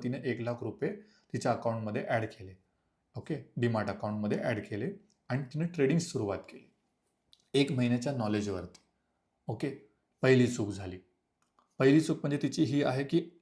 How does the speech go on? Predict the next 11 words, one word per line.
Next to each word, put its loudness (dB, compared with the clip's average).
तेवढी 8
मोठी 2
अमाऊंटची 0
गरजच -2
नाही -6
आहे. -12
जर -2
तुम्ही 0
लर्निंग -2
फेजमध्ये -4
आहात -8